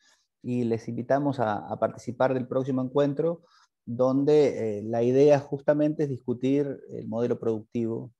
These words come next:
eh, los modelos productivos o los proyectos productivos, o qué tipo de proyecto productivo necesita nuestro país y que esté vinculado con el, con el tema del río Paraná,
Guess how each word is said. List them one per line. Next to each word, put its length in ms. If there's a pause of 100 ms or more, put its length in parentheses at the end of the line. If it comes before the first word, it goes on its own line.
(760)
eh, 340
los 200
modelos 300
productivos 760
o 180
los 140
proyectos 420
productivos, 760 (760)
o 120
qué 100
tipo 300
de 80
proyecto 440
productivo 540
necesita 460
nuestro 260
país 400
y 100
que 120
esté 400
vinculado 580
con 200
el, 140 (480)
con 140
el 100
tema 220
del 140
río 320 (680)
Paraná, 500